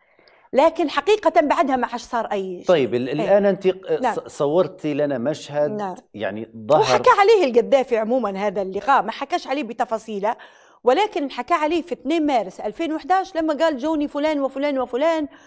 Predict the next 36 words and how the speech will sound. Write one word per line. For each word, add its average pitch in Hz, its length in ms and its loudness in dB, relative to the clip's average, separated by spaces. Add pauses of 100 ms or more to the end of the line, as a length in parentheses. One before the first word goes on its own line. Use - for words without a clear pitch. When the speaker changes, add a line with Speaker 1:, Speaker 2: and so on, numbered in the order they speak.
(300)
Speaker 1:
وقلنا 330 840 2
لهم 302 380 0
البلاد 294 260 -4
حيكون 247 260 -8
فيها 254 160 0
دستور 320 720 0
ومش 240 400 -8
عارف 190 300 -8
إيش 330 460 -2
وحنحققوا 254 520 -8
المطالب 277 840 2
و-". 202 260 -2 (720)
Speaker 2:
ل-، 131 260 -6
ل-، 139 280 4
لكن 147 260 2
ال-، 135 300 -2
ال-، 117 340 -4
ربما 143 240 -2
المستغرب 120 680 -4
هنا 107 180 -8
يعني 101 240 -8
ال-، 104 60 -6
Speaker 1:
نعم. 101 280 -6
Speaker 2:
ال-، 110 140 -16 (340)
ال-، 120 320 -10
ال-، 98 920 -12 (100)
الوقوف 127 500 2
أمام 139 220 0
القذافي 110 720 0
Speaker 1:
نعم. 208 160 2
Speaker 2:
وتوجيه 120 460 -2
كل 143 340 -2
هذه 135 300 2
المطالبات 120 800 2
Speaker 1:
نعم. 196 240 -2
Speaker 2:
و 117 220 2